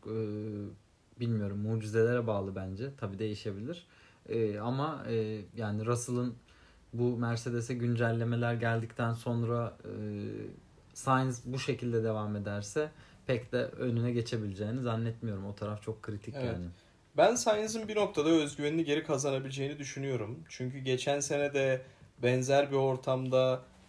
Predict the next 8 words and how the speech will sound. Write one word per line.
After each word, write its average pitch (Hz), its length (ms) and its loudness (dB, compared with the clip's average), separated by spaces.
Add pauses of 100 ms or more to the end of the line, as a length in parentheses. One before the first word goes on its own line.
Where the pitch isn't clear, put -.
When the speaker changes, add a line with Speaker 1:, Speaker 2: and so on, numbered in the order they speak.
(140)
Speaker 2:
bir 143 200 -10
şekilde 156 400 2
belki 156 280 6
şansının 156 560 0
da 139 320 6
yardımıyla 127 680 4
beraber 156 460 4
Leclerc'e 135 500 2